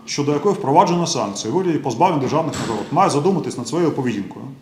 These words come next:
може змінити її. І це настільки ганебно, це настільки з-,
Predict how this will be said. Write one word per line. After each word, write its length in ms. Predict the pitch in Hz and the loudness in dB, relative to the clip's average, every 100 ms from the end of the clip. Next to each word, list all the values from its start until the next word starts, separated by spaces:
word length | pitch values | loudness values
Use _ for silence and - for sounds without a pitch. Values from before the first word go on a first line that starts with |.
| - _ _ _ - | -20 _ _ _ -4
може 280 | 139 202 160 | 4 4 4
змінити 420 | 131 165 113 104 | 2 0 0 -2
її. 160 | 110 143 - - - _ _ - _ _ _ | -6 -8 -14 -20 -20 _ _ -20 _ _ _
І 60 | 120 | -8
це 200 | - 190 | -2 0
настільки 540 | 170 160 233 220 170 | 0 -2 -4 2 2
ганебно, 600 | 143 131 143 151 131 113 110 | 4 2 2 2 2 0 -4
це 140 | 135 | -2
настільки 380 | 139 139 202 151 | -4 -4 -2 -2
з-, 400 | 110 110 110 | 0 -2 -4